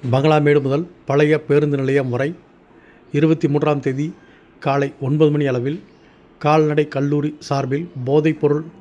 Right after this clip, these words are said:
ஒழிப்பு விழிப்புணர்வு பேரணி நடந்தது. தேனி மாவட்டத்தில் செயல்பட்டு வரும் கால்நடை மருத்துவக் கல்லூரி மற்றும் ஆராய்ச்சி நிலையம்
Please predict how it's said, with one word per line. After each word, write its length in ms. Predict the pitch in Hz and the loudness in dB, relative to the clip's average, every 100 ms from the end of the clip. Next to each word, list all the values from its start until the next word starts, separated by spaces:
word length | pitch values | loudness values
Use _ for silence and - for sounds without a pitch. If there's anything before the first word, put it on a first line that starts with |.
| - | -10
ஒழிப்பு 400 | 127 147 160 160 151 | 0 4 4 2 -2
விழிப்புணர்வு 520 | 127 156 156 147 143 143 | 0 -2 0 -2 -2 -2
பேரணி 400 | 139 143 143 160 - | -2 0 0 -4 -10
நடந்தது. 460 | 135 135 139 123 113 - - _ _ _ _ - - - - _ | -6 -4 -4 -4 -6 -12 -20 _ _ _ _ -20 -20 -20 -20 _
தேனி 220 | - 196 190 | 0 2 4
மாவட்டத்தில் 500 | 170 156 156 175 - | 4 2 0 -2 0
செயல்பட்டு 340 | 156 151 143 | 0 0 -2
வரும் 260 | 139 151 180 - _ - - _ _ - | -2 -2 -4 -12 _ -20 -20 _ _ -2
கால்நடை 460 | 147 156 156 156 190 - 123 123 | 2 2 2 0 -2 -10 -8 -4
மருத்துவக் 420 | 147 - 160 135 | -2 0 0 0
கல்லூரி 320 | 143 147 151 | 0 0 0
மற்றும் 340 | 139 127 143 120 | -4 -4 -6 -4
ஆராய்ச்சி 420 | 135 147 143 139 | -2 -2 -2 -4
நிலையம் 320 | 131 127 185 | -2 -2 -4